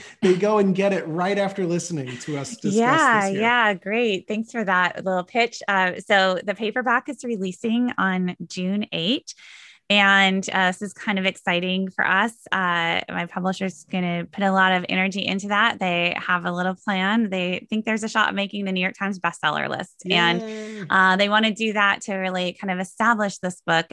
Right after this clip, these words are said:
Speaker 2: as, uh, a book to be reckoned with, a book that will, will kind of stand the test of time and um, and continue to live well into the future. So, yeah, if you wanna get a book, uh, they're cheap now and
Speaker 1: <laughs>
Speaker 2: they are, uh, available.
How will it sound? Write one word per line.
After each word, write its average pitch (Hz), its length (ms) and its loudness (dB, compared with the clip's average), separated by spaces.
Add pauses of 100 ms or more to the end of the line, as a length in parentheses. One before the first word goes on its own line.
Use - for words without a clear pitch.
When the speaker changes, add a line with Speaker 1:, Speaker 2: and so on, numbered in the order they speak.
Speaker 2:
as, 165 400 0 (160)
uh, 160 300 2
a 208 80 2
book 240 240 2
to 190 100 -10
be 165 140 -4
reckoned 156 400 -6
with, 151 280 -4 (300)
a 180 80 2
book 180 220 2
that - 180 0
will, 156 380 0
will 160 200 -4
kind 170 200 -4
of 160 40 -6
stand 156 300 -2
the 151 60 -4
test - 340 -8
of 151 140 -12
time 143 520 0 (120)
and 143 400 -2 (480)
um, 147 460 2
and 160 160 0
continue 165 420 -4
to 175 160 -8
live 147 340 -4
well 147 260 -2
into 143 220 -8
the 156 80 -6
future. - 520 -6
So, 165 440 2 (220)
yeah, 214 120 2
if 214 80 -4
you 214 100 -2
wanna 214 200 2
get 208 140 -4
a 202 80 0
book, 202 260 0 (120)
uh, 170 260 0
they're 175 160 -2
cheap 247 280 -6
now 226 340 2
and 185 340 0
Speaker 1:
<laughs> 165 100 -6
Speaker 2:
they 185 320 -4
are, 170 500 6
uh, 160 400 4
available. 220 680 0